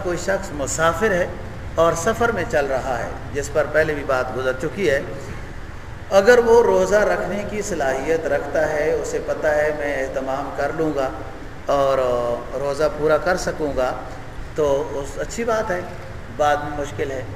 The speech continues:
لیکن اگر وہ روزہ مسافر نہیں رکھتا تو گنہگار نہیں ہے، وہ، آ، بعد میں اس کی قضا کر لے۔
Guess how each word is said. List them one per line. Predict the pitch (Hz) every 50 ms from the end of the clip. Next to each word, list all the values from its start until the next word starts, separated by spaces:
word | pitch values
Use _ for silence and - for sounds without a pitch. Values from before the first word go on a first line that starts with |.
| - - - - - - - - -
لیکن | 127 135 151 151 151 202 202 196 180
اگر | 160 160 170 180
وہ | 180 175 175
روزہ | 165 156 151 147 147 165 170 175 175
مسافر | 151 139 131 - 151 135 135 - - 180 185 175
نہیں | 143 135 131 123 127 147 170 196 196
رکھتا | 175 147 - - - - 147 156 180 190 - -
تو | 165 139 123 156
گنہگار | 160 160 147 139 127 135 131 135 147 165 175 170 151 131
نہیں | 127 123 120 131 131 117 110
ہے، | 127 143 131 - - - - - - - - - - - 127
وہ، | 131 143 147 180 220 240 - - - - - - -
آ، | 135 139 139 127 -
بعد | 151 156 165 160
میں | 160 139 139 139
اس | 135 131 - -
کی | 185 160
قضا | 151 139 120 123 120 113 -
کر | 117 104 -
لے۔ | 95